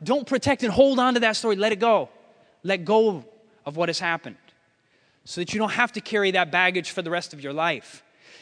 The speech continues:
It says, "We are not to cherish our grievances and sympathize with ourselves over our injuries. But as we hope to be pardoned for our offenses against God, we are to pardon all who have done evil to us."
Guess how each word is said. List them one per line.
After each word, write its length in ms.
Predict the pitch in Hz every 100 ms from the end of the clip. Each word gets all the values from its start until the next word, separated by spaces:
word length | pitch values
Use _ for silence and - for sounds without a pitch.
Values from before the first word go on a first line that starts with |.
| - -
It 140 | 233
says, 520 | - 262 240 220 - - - _ _
"We 240 | 170 233 330
are 120 | 320
not 200 | 285 285
to 80 | 214
cherish 500 | - 247 254 269 247
our 120 | 233
grievances 720 | 190 208 196 185 - 190 185
and 200 | 190 196
sympathize 1040 | - - 269 285 269 - 240 240 240 226
with 300 | 220 202 196
ourselves 1080 | 180 165 156 - - 214 151 95 - - - _ _ _ _ - - -
over 280 | 196 220 220
our 120 | 208
injuries. 640 | 214 214 175 170 127 - 160
But 140 | 202
as 180 | 233 233
we 100 | 220
hope 200 | 254 269
to 60 |
be 120 | 277 262
pardoned 440 | 233 240 247 240
for 120 | 226
our 160 | 214 233
offenses 440 | 226 233 220 233
against 320 | 226 233 226
God, 360 | 175 147 139 165 - 180
we 140 | 196
are 40 | 208
to 100 | 208
pardon 320 | 208 208 190
all 320 | 156 202 214
who 160 | 196 208
have 100 | 160
done 220 | 180 180
evil 360 | 180 185 185 180
to 320 | 185 165 135
us." 420 | 131 92 - -